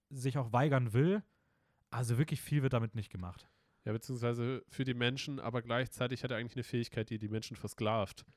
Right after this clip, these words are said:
Speaker 2: Und
Speaker 1: Ja, aber
Speaker 2: diese,
Speaker 1: er will's
Speaker 2: diese
Speaker 1: halt nutzen,
Speaker 2: Wechselwirkung
Speaker 1: um halt
Speaker 2: Ich
Speaker 1: Negatives
Speaker 2: weiß.
Speaker 1: zu verhindern,
Speaker 2: Ich weiß,
Speaker 1: so.
Speaker 2: ich weiß. Aber es ist trotzdem interessant, weil das halt so ein
Speaker 1: Voll.
Speaker 2: so ein
Speaker 1: Ja, ja.
Speaker 2: so ein, so ein Zwiespalt auch irgendwie
Speaker 1: Aber da hätte
Speaker 2: ist.
Speaker 1: man halt auch irgendwas mitmachen
Speaker 2: Ja,
Speaker 1: können.
Speaker 2: ja.
Speaker 1: Also da, da wird halt gar nichts mitgemacht. Null.
Speaker 2: Ja, ja.
Speaker 1: Ähm,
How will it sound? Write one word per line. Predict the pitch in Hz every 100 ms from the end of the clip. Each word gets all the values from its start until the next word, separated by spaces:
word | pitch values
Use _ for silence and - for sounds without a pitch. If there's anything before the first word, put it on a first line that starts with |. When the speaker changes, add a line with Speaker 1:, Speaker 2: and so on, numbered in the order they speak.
| _
Speaker 2:
Und | - 107
Speaker 1:
Ja, | 123 147
aber | 139
Speaker 2:
diese, | 143
Speaker 1:
er | 127
will's | 151
Speaker 2:
diese | 143
Speaker 1:
halt | 147 139
nutzen, | 151
Speaker 2:
Wechselwirkung | 123 151 135
Speaker 1:
um | 139
halt | 131 127 127 - _ _ _ _ _ -
Speaker 2:
Ich |
Speaker 1:
Negatives | 135 143 135 151 120
Speaker 2:
weiß. | -
Speaker 1:
zu | 120
verhindern, | 123 110 123 120
Speaker 2:
Ich |
weiß, | 131 135 101
Speaker 1:
so. |
Speaker 2:
ich | 120
weiß. | 139 120 -
Aber | 123 127
es | 120
ist | 135 -
trotzdem | 147 - 131
interessant, | 123 - - 135 127
weil | 110
das | 110 -
halt | 113
so | - 113
ein | 113 113 107 _ -
Speaker 1:
Voll. | - 185 117 -
Speaker 2:
so | - 127
ein | 123 123 -
Speaker 1:
Ja, | 143
ja. | 160 107
Speaker 2:
so | - 127
ein, |
so | 120
ein | 117
Zwiespalt | - 160 - 107 101
auch | 104
irgendwie | - 90 117
Speaker 1:
Aber | 131
da |
hätte | 127 156
Speaker 2:
ist. |
Speaker 1:
man | 151
halt | 151
auch | 131
irgendwas | 147 151 151
mitmachen | 147 117
Speaker 2:
Ja, | 113
Speaker 1:
können. | 104 98
Speaker 2:
ja. | 113
Speaker 1:
Also | 123
da, | 135 156
da | 156 - 139 123
wird | 165 156
halt | 151
gar | - 135 135
nichts | 107 -
mitgemacht. | 110 - 98 123
Null. | 131 110 95 _ _
Speaker 2:
Ja, | 110
ja. | 110 _ _ _ - 123 120
Speaker 1:
Ähm, | 120 123